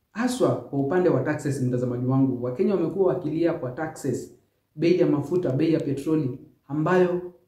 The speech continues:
wakati Rais mstaafu Mheshimiwa Uhuru Kenyatta alikuwa anaondoka mamlakani pale mwaka wa elfu mbili na ishirini na mbili,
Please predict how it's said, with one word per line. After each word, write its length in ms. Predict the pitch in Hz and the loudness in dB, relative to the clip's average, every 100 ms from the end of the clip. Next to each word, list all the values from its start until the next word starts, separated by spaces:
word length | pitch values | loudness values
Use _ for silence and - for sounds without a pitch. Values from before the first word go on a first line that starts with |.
| _ _ _ _ _ | _ _ _ _ _
wakati 440 | 165 165 233 214 | -4 -2 0 4
Rais 260 | 165 180 - | 6 6 4
mstaafu 380 | 131 139 151 151 | 0 -2 -4 0
Mheshimiwa 720 | 127 123 135 143 131 117 - | 0 2 2 2 0 -2 -4
Uhuru 220 | 127 131 | -2 0
Kenyatta 300 | 127 123 127 | 0 -2 -2
alikuwa 200 | 120 135 | -4 -2
anaondoka 340 | 123 120 127 131 | -2 -2 0 0
mamlakani 580 | 117 113 117 117 131 127 | 0 0 -2 -2 0 0
pale 160 | 131 | 2
mwaka 300 | 123 127 127 | 2 0 -2
wa 60 | 113 | -6
elfu 120 | - | -4
mbili 160 | 127 123 | -2 -2
na 180 | 113 110 | -2 -8
ishirini 280 | - 127 | -6 -2
na 80 | 123 | 0
mbili, 400 | 117 156 135 - | 0 0 -2 -6